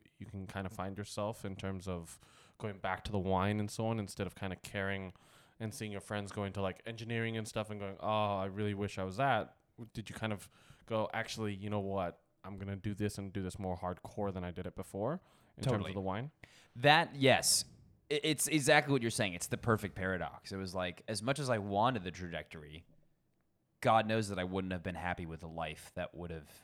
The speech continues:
Speaker 2: afforded that to me, if that makes sense.
Speaker 1: Yeah.
Speaker 2: Um, maybe not even in the sense of, like, you know, if I'd gone to cooking school, then it would be, you know, a clear outline of becoming a som or a chef would have been there.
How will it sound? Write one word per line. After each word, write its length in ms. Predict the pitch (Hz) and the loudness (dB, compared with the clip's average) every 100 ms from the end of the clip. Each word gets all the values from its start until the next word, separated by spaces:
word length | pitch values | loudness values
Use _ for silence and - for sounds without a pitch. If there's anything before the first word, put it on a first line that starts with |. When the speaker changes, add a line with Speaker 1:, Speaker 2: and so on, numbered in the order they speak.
| _ - | _ -16
Speaker 2:
afforded 500 | - - 95 104 135 | -12 -4 -2 0 0
that 220 | 156 165 - | 0 -2 -4
to 80 | |
me, 180 | 170 185 | -4 -4
if 100 | 185 | -4
that 180 | - 190 | -4 -4
makes 220 | 170 175 | -4 -6
sense. 480 | - 185 247 - - _ _ _ - | -4 -4 -4 -8 -12 _ _ _ -4
Speaker 1:
Yeah. 200 | 110 80 - | -4 -2 0
Speaker 2:
Um, 420 | 135 120 110 - _ | 2 2 -2 -10 _
maybe 220 | 170 208 190 | -4 -2 0
not 140 | 151 | 0
even 140 | 131 | 0
in 60 | 117 | -2
the 60 | 101 | -4
sense 280 | 107 98 | -4 -4
of, 100 | 104 95 | -4 -2
like, 400 | 87 85 - - | -2 -4 -12 -10
you 100 | 120 | -4
know, 120 | 98 | -4
if 100 | 95 | 0
I'd 180 | 104 98 | 0 0
gone 160 | 107 107 | -2 -4
to 40 | |
cooking 320 | - 104 104 98 | -6 -8 -6 -8
school, 560 | - 104 101 98 92 | -6 -4 -2 -2 -2
then 160 | 85 87 | -4 -6
it 80 | 82 | -6
would 200 | 87 95 | -6 -4
be, 240 | 101 90 | -6 -8
you 100 | 82 | -10
know, 180 | 92 85 | -8 -6
a 60 | 87 | -8
clear 280 | - 101 87 | -6 -4 0
outline 400 | 87 80 92 92 | -2 -2 -6 -6
of 80 | |
becoming 360 | 85 92 95 101 | -8 -8 -8 -8
a 40 | 101 | -6
som 360 | 131 131 92 | 0 0 0
or 100 | 76 | -4
a 40 | 85 | -8
chef 340 | - 110 - | -2 -2 -2
would 100 | 98 | -6
have 120 | 95 | -4
been 200 | 123 143 | 0 0
there. 320 | 98 71 65 | -2 -6 -6